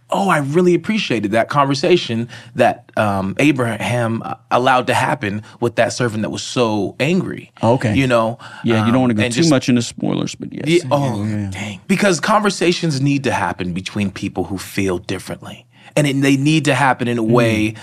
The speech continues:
Speaker 1: of listening and understanding and still just having the conversations. And
Speaker 2: Yeah.
Speaker 1: we're having more conversations like that now than I've ever experienced since I've
Speaker 2: Uh-huh.
Speaker 1: been alive, with people who think and feel and believe differently than I do.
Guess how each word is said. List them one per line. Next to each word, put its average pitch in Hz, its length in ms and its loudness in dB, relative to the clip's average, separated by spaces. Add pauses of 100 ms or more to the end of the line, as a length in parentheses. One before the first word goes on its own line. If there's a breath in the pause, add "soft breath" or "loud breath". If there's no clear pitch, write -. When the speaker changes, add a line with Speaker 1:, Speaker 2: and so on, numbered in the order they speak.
(220 loud breath)
Speaker 1:
of 107 320 2
listening 123 640 0
and 117 100 0
understanding 113 600 -2
and 135 100 -2
still 185 220 2
just 175 180 -2
having 127 400 0
the 160 60 0
conversations. 185 720 0
And 123 80 2
Speaker 2:
Yeah. 143 80 2
Speaker 1:
we're 175 80 4
having 170 340 0
more 165 360 2
conversations 156 720 -2 (240 loud breath)
like 131 260 0
that 117 240 0
now 127 320 0
than 110 340 -6
I've 123 280 2
ever 95 180 0
experienced 87 600 -6
since 104 120 -6
I've 92 100 2
Speaker 2:
Uh-huh. 104 100 0
Speaker 1:
been 92 100 -2
alive, 90 280 0
with 107 140 -6
people 107 300 -2
who 98 160 -2 (200 loud breath)
think 104 420 -4 (200 loud breath)
and 104 180 -2
feel 101 500 0 (200 loud breath)
and 101 180 -2
believe 127 360 2
differently 98 320 -2
than 95 100 -2
I 90 160 0
do. 87 280 -2